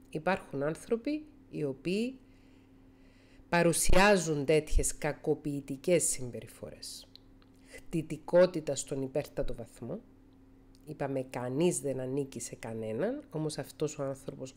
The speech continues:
όπως τα περιγράφεις, όπως τα αναφέρεις, έχει την αίσθηση ότι του ανήκεις και ότι ανήκετε μαζί και αυτό προφανώς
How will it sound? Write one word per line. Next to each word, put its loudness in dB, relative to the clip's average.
όπως 2
τα -16
περιγράφεις, -4
όπως -10
τα -8
αναφέρεις, -4
έχει 2
την -4
αίσθηση 4
ότι 0
του -4
ανήκεις 0
και -2
ότι 0
ανήκετε 0
μαζί -2
και -2
αυτό 0
προφανώς 0